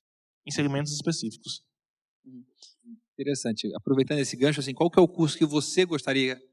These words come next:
Speaker 2: que existisse pra você fazer ou pra sua equipe fazer hoje?
Speaker 1: Hoje, pra mim, o curso que eu gostaria de fazer e seria de como equilibrar a vida pessoal com o profissional.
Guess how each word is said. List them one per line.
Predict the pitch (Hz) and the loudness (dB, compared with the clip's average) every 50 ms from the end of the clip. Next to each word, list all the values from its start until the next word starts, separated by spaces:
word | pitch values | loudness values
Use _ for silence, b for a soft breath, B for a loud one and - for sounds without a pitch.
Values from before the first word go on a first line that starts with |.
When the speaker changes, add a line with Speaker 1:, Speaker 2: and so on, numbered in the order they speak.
| _ _ _ _ _ _ | _ _ _ _ _ _
Speaker 2:
que | - 127 | -14 -12
existisse | 117 120 117 117 - - 139 127 - | -10 -8 -8 -6 -2 -2 -2 -2 0
pra | 131 127 | -2 -2
você | 120 - - 120 | -2 -2 -4 -2
fazer | - 117 110 104 104 117 131 139 147 | 0 0 -2 0 2 2 4 4 4
ou | 147 135 - | 4 2 0
pra | - 120 | 0 -4
sua | 117 - 131 120 | -2 0 0 0
equipe | - - 123 113 - - | 0 0 -2 -2 -2 -4
fazer | 113 104 95 101 101 - - _ _ _ _ _ _ _ _ _ _ _ _ _ _ _ _ _ | -6 -6 -6 -8 -12 -16 -18 _ _ _ _ _ _ _ _ _ _ _ _ _ _ _ _ _
hoje? | - 107 101 90 - - - _ _ _ _ _ _ _ _ _ _ _ _ _ _ _ _ _ _ _ _ _ _ _ _ - | -4 -2 -2 -2 -4 -6 -14 _ _ _ _ _ _ _ _ _ _ _ _ _ _ _ _ _ _ _ _ _ _ _ _ -4
Speaker 1:
Hoje, | - 180 202 196 | -2 0 0 0
pra | 185 202 196 | 2 0 2
mim, | 180 180 185 202 | 2 2 2 2
o | 208 | 0
curso | 196 - 202 190 185 - | 0 -2 -4 -2 -2 -2
que | 185 196 | -2 -2
eu | 180 | 0
gostaria | 185 170 - 180 175 | 0 0 0 0 -2
de | 175 - | 0 0
fazer | 170 160 143 131 143 160 185 185 170 - - - _ _ _ _ _ _ _ 294 | -2 0 0 0 0 0 0 0 -2 -4 -8 -16 _ _ _ _ _ _ _ -10
e | 143 131 131 127 127 123 123 127 127 - _ _ _ _ _ _ _ _ _ _ _ _ _ _ _ _ _ _ _ _ _ | -6 -4 -2 -2 -2 -2 -4 -6 -8 -14 _ _ _ _ _ _ _ _ _ _ _ _ _ _ _ _ _ _ _ _ _
seria | - - - 131 123 131 139 139 | -12 -8 -6 -4 -2 -2 -2 -2
de | 135 139 143 139 139 135 | -2 -2 -2 -2 -4 -4
como | - 147 151 165 | -4 -4 -2 -2
equilibrar | 165 - - 160 202 135 131 131 | -2 -2 0 0 0 0 0 -2
a | 139 | 0
vida | 139 139 147 | -2 -4 -4
pessoal | - 156 135 - - 127 127 | -4 -4 -4 -2 -2 -2 -2
com | - 143 | -2 -4
o | |
profissional. | 139 139 - - 147 131 113 107 107 | -4 -4 -2 -2 -2 -2 -2 -2 -4